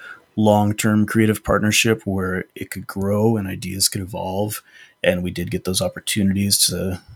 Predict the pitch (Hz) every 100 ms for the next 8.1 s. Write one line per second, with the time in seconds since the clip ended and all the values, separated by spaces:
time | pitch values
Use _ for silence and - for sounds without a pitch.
0 | - 95 - 101 - - - _ _ _
1 | _ _ - 113 110 101 101 101 117 117
2 | 113 113 92 92 - 110 104 - 95 101
3 | 104 101 - - 110 107 98 95 98 -
4 | 90 90 95 - - - - _ _ _
5 | - 101 107 131 147 170 165 147 117 120
6 | 107 107 90 82 90 98 95 110 104 98
7 | 95 95 98 95 95 - 80 90 90 98